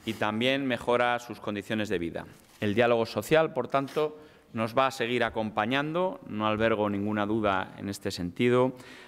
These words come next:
a lo largo de la presente legislatura y de que todos, todas las entidades aquí representadas y el Gobierno que presido, vamos a estar a la altura de lo que exige en estos momentos la sociedad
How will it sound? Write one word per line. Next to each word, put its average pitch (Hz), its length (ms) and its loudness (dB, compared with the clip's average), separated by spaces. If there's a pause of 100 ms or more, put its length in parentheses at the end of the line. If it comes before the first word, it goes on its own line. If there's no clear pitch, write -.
(140)
a - 140 -2
lo 110 100 4
largo 127 300 4
de 113 80 2
la 107 140 0
presente 107 640 0
legislatura 101 800 -2 (720)
y 107 100 0
de 107 120 4
que 110 140 2
todos, 165 640 0 (640)
todas 104 300 2
las 104 200 -2
entidades 107 440 2
aquí 101 200 -4
representadas 120 920 -2 (560)
y 92 440 -2
el 92 120 -2
Gobierno 104 400 2
que 104 120 0
presido, 127 680 0 (260)
vamos 113 500 0
a 107 40 2
estar 127 540 0
a 98 120 -6
la 98 100 -2
altura 120 540 -2
de 104 140 -6
lo 98 140 -2
que 98 160 -4
exige 120 420 -4
en 104 80 2
estos 107 300 -4
momentos 98 420 -2
la 87 80 -6
sociedad 117 460 0